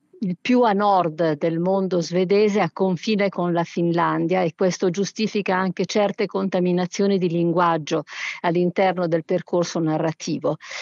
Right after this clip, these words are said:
È un romanzo, è un vero romanzo storico. Sono seicentoventi pagine di una storia che è divisa in sette parti, gestita in un particolare intarsio di tempi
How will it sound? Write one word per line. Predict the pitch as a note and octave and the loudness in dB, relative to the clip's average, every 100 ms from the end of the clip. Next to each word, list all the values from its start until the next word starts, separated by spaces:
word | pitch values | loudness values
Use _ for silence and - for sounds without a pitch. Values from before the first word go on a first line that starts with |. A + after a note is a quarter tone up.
| - | -6
È | - | 0
un | A3+ B3 | 2 4
romanzo, | B3+ A#3+ B3 B3+ - | 2 2 0 -2 0
è | B3 | 2
un | C4 | 4
vero | A3+ B3+ B3 | 4 4 4
romanzo | A#3+ G#3+ G3+ F3 E3 | 2 2 0 0 -2
storico. | - - C3 C3+ C3 - D#3 _ | -2 0 0 0 -4 -6 -6 _
Sono | - G3 F3+ | -6 -2 0
seicentoventi | - G3 - A#3 A#3+ G#3 F#3 G#3+ G3+ F#3 | 0 0 2 0 2 0 0 0 -2 -2
pagine | G3+ F#3 E3+ F3 E3 D#3 - | 2 2 2 0 0 0 -2
di | F3+ | -2
una | F#3+ F3+ | 0 0
storia | F#3 - F#3+ D#3+ E3+ F#3+ F#3 | 0 0 2 2 2 -2 -2
che | G3 F3 | 0 2
è | F#3 | 0
divisa | E3+ F3 G#3 F#3+ | -2 -2 0 0
in | E3+ | 0
sette | F#3+ F3 F3 | 0 -2 -2
parti, | D#3 D3 D3+ - - G#3 - - - | 0 0 0 -2 -2 -2 -4 -12 -12
gestita | F3+ G#3 A3+ - B3+ B3 B3 A#3 | 0 2 2 0 -2 0 0 0
in | A#3+ A3 | 0 0
un | A3+ | 0
particolare | G#3+ A#3 G#3+ A#3 A#3 A#3+ B3+ | 0 -2 -2 -2 0 2 2
intarsio | A#3+ G#3 G#3 G3+ G3 A3 | 2 0 0 0 0 -2
di | F3+ F#3+ | -2 -2
tempi | - F3+ E3 D#3+ - D#3+ | 2 2 2 -2 -4 -4